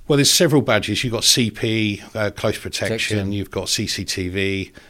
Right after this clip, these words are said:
Speaker 1: But the two that were really relevant for us is the door security or frontline badge,
Speaker 2: Yeah.
Speaker 1: which allows you to work in several sectors.
Speaker 2: Mm.
Speaker 1: But the, the static guarding one, which only allows you to work in offices, you know, that side of things,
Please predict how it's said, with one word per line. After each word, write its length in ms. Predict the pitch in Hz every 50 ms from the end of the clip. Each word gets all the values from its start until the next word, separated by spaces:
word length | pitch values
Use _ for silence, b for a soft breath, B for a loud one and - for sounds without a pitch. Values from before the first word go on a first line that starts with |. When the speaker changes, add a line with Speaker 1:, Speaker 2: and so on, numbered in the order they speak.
| B B -
Speaker 1:
But 80 | 113 110
the 60 | 117
two 300 | - - 180 165 143 127
that 120 | 127 113
were 360 | 110 123 127 120 113 110 107
really 260 | 107 123 127 117 110 107
relevant 520 | 101 117 120 117 117 110 107 95 95 -
for 200 | - 104 98 107
us 300 | 117 110 92 87 - -
is 180 | 107 98 - -
the 60 | 98
door 260 | 85 - 139 131 120
security 520 | - - 107 - - 110 101 90 - - 92
or 40 | 85
frontline 500 | - - 104 98 92 98 101 101 104 98
badge, 200 | - 95 95 87
Speaker 2:
Yeah. 20 | 90 98
Speaker 1:
which 140 | - -
allows 360 | 110 101 104 107 107 98 - -
you 40 | 98
to 60 | 101
work 360 | 95 98 101 98 87 - - 95
in 80 | 87
several 380 | - - - 104 - - 90 -
sectors. 720 | - - 135 - - - - - - 76 85 92 95 92
Speaker 2:
Mm. 80 | 90 80 76 B B B B B B _
Speaker 1:
But 100 | - 107 104
the, 200 | 110 107 104 - - -
the 180 | 117 110 107 98
static 440 | - - 131 135 - - 139 101
guarding 460 | 92 113 107 104 98 90 90 92 95 92
one, 300 | 87 87 92 104 110 - _ _ -
which 260 | - 110 104 - -
only 220 | - 117 110 107 104
allows 360 | 101 104 104 107 107 101 -
you 60 | 101
to 80 | 95 95
work 280 | 101 95 92 - - 101
in 60 | 95
offices, 680 | 95 - - - - - - 98 95 95 90 - - - -
you 120 | 101 98 90
know, 180 | 90 90 90
that 220 | - 104 104 - -
side 280 | - 110 98 92 87
of 80 | 85 -
things, 380 | - 82 78 - 107 - -